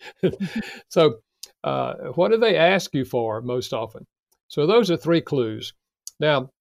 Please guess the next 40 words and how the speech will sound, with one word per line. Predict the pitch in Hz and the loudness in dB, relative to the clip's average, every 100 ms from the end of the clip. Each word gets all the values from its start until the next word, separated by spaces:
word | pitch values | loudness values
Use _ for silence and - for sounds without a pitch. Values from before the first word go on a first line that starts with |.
| - | -8
uh, | - 139 | -6 -4
as | 147 147 | -2 -2
the | 147 | -2
child | - 220 220 156 147 | 0 2 4 2 2
gets | 175 196 | 0 0
a | 147 | 0
little | 147 131 | 0 0
older, | 127 123 113 117 - _ _ _ | 0 -2 -2 -4 -8 _ _ _
you | 151 | -4
can | 147 151 | -2 0
also, | 175 - 147 143 131 | 2 2 0 0 0
there | 127 | 0
are | - | 2
other | 139 139 | 4 4
approaches | 127 151 135 127 110 | 2 2 2 0 0
you | 120 | 0
can | 113 113 | -2 -4
take. | 139 120 95 _ _ _ _ _ _ | -2 -2 -4 _ _ _ _ _ _
Uh, | 120 120 | -8 -4
for | 151 | -2
example, | 131 117 143 - 120 | -2 0 0 0 0
you | 143 | 0
can | 165 143 | 0 0
give | 131 131 | -2 -2
them | 151 | -4
choices | - - 226 185 - 98 98 | -4 2 4 4 2 -8 -10
between | - 127 147 131 | -10 -6 -6 -4
two | 156 151 | -4 -2
things. | 175 170 107 139 - - _ _ _ _ _ _ | 0 0 -2 -10 -20 -20 _ _ _ _ _ _
You | 156 | -2
can | 160 143 | -2 -2
say, | 165 147 | 0 2
"You | 151 233 | 4 4
know, | 220 | 2
honey, | 202 170 | 0 -2
I | 165 180 | -2 -2
have | 185 139 | 0 0
an | 120 | -2
hour, | 131 156 160 170 165 180 _ - | -2 -2 0 0 -2 -12 _ -12
uh, | 135 120 | -10 -10